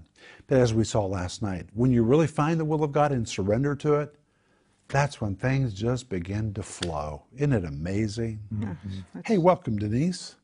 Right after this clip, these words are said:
Speaker 3: Thank you, Rick.
Speaker 1: What do you got in your hand?
Speaker 3: I've got the point of no return in my hand. And Home Group, I want to welcome you.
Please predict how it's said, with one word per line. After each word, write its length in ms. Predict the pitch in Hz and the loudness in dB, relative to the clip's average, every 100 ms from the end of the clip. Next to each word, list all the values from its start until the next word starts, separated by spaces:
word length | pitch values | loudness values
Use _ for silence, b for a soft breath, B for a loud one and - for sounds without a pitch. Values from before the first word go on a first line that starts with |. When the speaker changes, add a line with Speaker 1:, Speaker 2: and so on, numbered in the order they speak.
| - | -4
Speaker 3:
Thank 320 | 440 480 - | -2 -2 -4
you, 140 | 208 | -6
Rick. 460 | 175 190 254 359 - | -2 0 2 2 0
Speaker 1:
What 80 | 214 | 2
do 60 | 190 | 4
you 40 | |
got 160 | 180 175 | 4 2
in 60 | |
your 100 | 170 | 0
hand? 460 | 151 180 143 87 76 - | 0 2 2 -2 -4 0
Speaker 3:
I've 240 | 494 539 | 0 0
got 380 | - 185 190 - | 0 0 0 -2
the 80 | 233 | -6
point 420 | - 220 226 233 - | -4 0 2 0 0
of 180 | 185 170 | -2 0
no 280 | 190 220 | 2 4
return 840 | 226 240 - - 262 247 190 214 214 | 4 0 -2 0 2 4 2 0 -2
in 480 | 196 196 214 220 208 | 0 2 2 2 2
my 440 | 190 190 196 190 196 | 2 2 2 0 -2
hand. 520 | 208 208 170 156 165 | -2 0 0 -2 -2
And 200 | 180 190 | -4 -2
Home 300 | 208 214 208 | -2 0 0
Group, 220 | 220 208 | 0 2
I 120 | 180 | 0
want 240 | 180 175 175 | 0 -4 -4
to 80 | 160 | -4
welcome 580 | 165 165 160 - 151 | 0 0 0 -6 -8
you. 340 | 139 151 135 | -6 -6 -6